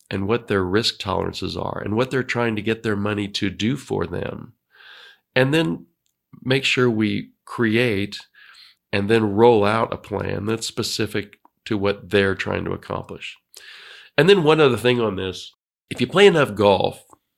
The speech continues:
you're gonna have somebody do this to you, some friend of yours do this to you,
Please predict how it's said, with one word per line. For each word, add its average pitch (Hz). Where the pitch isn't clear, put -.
you're 139
gonna 175
have 120
somebody 120
do 107
this 98
to -
you, -
some 113
friend 120
of 95
yours 92
do 104
this 92
to -
you, -